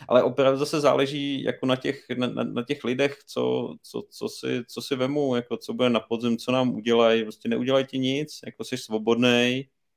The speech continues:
a jako <laughs> neudělají ti nic. Prostě to nebudeš respektovat, nepůjdeš, jako když budeš chtít, tak se nenecháš očkovat,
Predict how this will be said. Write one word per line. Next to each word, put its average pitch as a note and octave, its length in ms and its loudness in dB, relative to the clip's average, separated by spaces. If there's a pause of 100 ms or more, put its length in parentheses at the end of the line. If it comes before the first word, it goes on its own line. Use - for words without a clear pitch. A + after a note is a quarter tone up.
(260)
a A2+ 320 2 (180)
jako B2 580 0
<laughs> - 60 -6
neudělají A#2 420 2
ti B2+ 120 -4
nic. C3+ 380 -4 (200)
Prostě - 280 -6
to - 100 -4
nebudeš A2+ 320 0
respektovat, A#2 600 -2
nepůjdeš, A2+ 500 -4 (140)
jako A2 240 -6
když G#2+ 260 -8
budeš A#2 240 0
chtít, A#2 200 -6
tak - 220 -2
se - 120 -8
nenecháš A#2 420 0
očkovat, B2 520 2